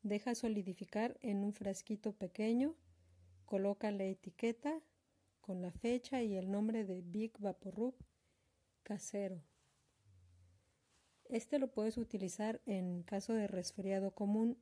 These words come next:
Ojo, uso externo solamente. Consulta a tu médico. Te puedes dar masajes en la garganta y en el pecho.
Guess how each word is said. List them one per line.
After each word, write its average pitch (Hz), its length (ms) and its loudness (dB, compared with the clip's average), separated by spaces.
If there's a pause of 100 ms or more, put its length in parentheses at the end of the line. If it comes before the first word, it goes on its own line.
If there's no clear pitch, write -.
(120)
Ojo, 220 560 0 (680)
uso 240 400 2
externo 202 680 0
solamente. 185 640 -2 (760)
Consulta 226 640 0
a - 20 -2
tu 226 160 -4
médico. 180 460 -2 (1800)
Te 196 100 -4
puedes 208 320 0
dar 208 160 0
masajes 208 640 -2
en 185 120 -2
la 175 100 -2
garganta 220 720 0 (180)
y 190 140 0
en 180 160 2
el 170 100 -4
pecho. - 420 -6